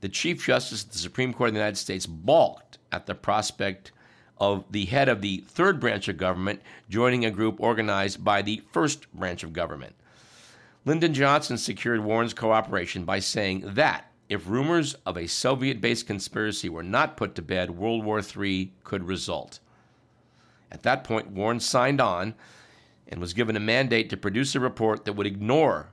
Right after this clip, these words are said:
conspirators, in particular Russian or Cuban conspirators.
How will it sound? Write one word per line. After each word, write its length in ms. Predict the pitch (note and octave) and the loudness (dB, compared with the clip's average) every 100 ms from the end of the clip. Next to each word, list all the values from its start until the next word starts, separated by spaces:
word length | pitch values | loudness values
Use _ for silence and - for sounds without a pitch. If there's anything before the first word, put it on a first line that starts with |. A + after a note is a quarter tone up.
| _ _ _ | _ _ _
conspirators, 720 | F#2+ - G#2 F2+ C#2+ C2+ - | -10 -6 -2 -2 -2 -10 -6
in 120 | C3+ | -2
particular 720 | D3 D3 G3+ G3+ B2+ G#2+ G#2 | 0 2 2 2 0 0 -2
Russian 460 | G2+ A2 C3+ - A2+ - | -2 2 2 2 -2 0
or 140 | G#2 | -2
Cuban 420 | - D#3+ A#2 E2+ | 0 0 2 -2
conspirators. 800 | - D#2 - D#2 C#2 G1+ - - | -6 -12 -8 -8 -10 -14 -14 -14